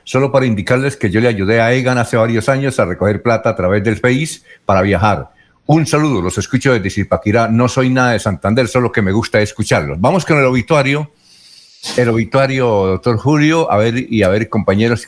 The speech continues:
a quienes conocían. Aquí están, eh, en San Pedro, están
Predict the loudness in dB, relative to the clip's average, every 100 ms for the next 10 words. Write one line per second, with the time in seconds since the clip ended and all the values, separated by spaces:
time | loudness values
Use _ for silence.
0 | -4 -4 0 0 0 -4 -4 0 0 0
1 | 0 0 0 -4 0 0 0 0 0 0
2 | 0 0 -2 -4 -6 0 2 4 2 0
3 | 2 2 2 -2 -2 0 2 0 0 -4
4 | -2 -2 -2